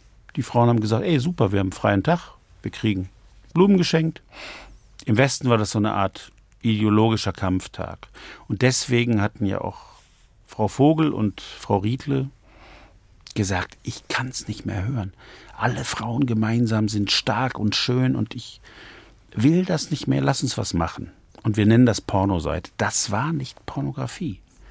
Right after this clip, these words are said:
Es gab nichts Pornografisches auf der Seite. Es war nur so, es stand drüber Pornoseite und es war der achte März. Und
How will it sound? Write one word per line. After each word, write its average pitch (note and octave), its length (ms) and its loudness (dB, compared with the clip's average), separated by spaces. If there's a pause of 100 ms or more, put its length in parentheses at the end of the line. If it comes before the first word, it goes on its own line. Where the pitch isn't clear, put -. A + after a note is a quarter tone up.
(160)
Es - 140 -6
gab C#3+ 320 2
nichts - 280 0
Pornografisches B2+ 800 0
auf E2 80 -6
der F2 140 -2
Seite. D#2+ 340 -2 (340)
Es F#2+ 200 -2
war A2+ 160 4
nur B2+ 180 4
so, A#2+ 160 -2 (220)
es - 80 -10
stand G#2+ 200 2
drüber B2 260 4
Pornoseite D3+ 680 2
und B2 120 0
es - 100 -8
war A#2+ 100 4
der A2 160 0
achte - 280 0
März. E2+ 500 0
Und G2 140 -4